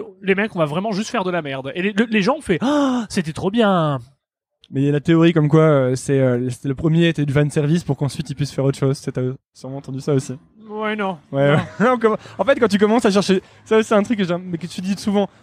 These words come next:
Speaker 2: quand tu commences à chercher trop d'excuses au script ou à ce que les gens ont fait, c'est que c'est pas bon signe.
Speaker 1: Voilà, exactement. Les gens qui vous disent, non, non, mais, euh, en fait, tout se tient, euh, depuis le début, c'est, voilà, c'est comme la théorie du complot. En prenant des éléments que personne ne peut vérifier, on a forcément raison.
Speaker 2: Ouais. Et comment tu fais, du coup, pour, euh,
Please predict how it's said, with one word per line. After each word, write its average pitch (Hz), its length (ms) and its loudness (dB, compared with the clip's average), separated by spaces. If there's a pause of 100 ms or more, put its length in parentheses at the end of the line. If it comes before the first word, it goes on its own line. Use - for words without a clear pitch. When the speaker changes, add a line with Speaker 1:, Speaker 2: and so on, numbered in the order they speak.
(100)
Speaker 2:
quand 190 100 -4
tu 190 100 -6
commences 208 280 -2
à - 20 -2
chercher 196 220 -2
trop 226 180 -2
d'excuses 214 560 0 (480)
au 165 80 4
script 220 440 0
ou 170 80 4
à 160 100 4
ce - 40 -12
que 185 80 0
les 180 120 6
gens 185 100 2
ont 175 100 0
fait, 220 200 0
c'est 202 100 -4
que - 80 -12
c'est 165 60 -4
pas 180 100 4
bon 170 140 0
signe. 143 280 4 (120)
Speaker 1:
Voilà, 202 240 -2 (100)
exactement. 214 480 -2 (380)
Les 233 100 -2
gens 269 140 2
qui 262 100 -8
vous 233 80 -4
disent, 233 160 -6
non, 285 80 -4
non, 330 100 2
mais, 247 200 -2
euh, 208 100 2 (280)
en 240 80 -2
fait, 285 180 0
tout 359 100 2
se 339 120 0
tient, 302 360 -4
euh, 208 60 -8
depuis 220 220 -12
le - 20 -8
début, 254 220 0
c'est, 214 180 -2
voilà, 190 160 2
c'est 185 100 -6
comme 233 140 -2
la 240 80 2
théorie 226 240 0
du 202 80 -6
complot. 214 340 -2 (100)
En 233 120 -2
prenant 277 260 0
des 247 140 0
éléments 247 260 -2
que 226 80 -4
personne 226 300 -2
ne 233 80 0
peut 240 120 -4
vérifier, 214 380 -2
on 247 100 -10
a 190 60 0
forcément 196 380 -8
raison. 156 260 -6 (220)
Speaker 2:
Ouais. 135 200 -2 (600)
Et 151 60 -4
comment 294 180 2
tu 240 100 -2
fais, 226 120 0
du 190 80 0
coup, 202 100 0
pour, 160 180 2
euh, 135 320 4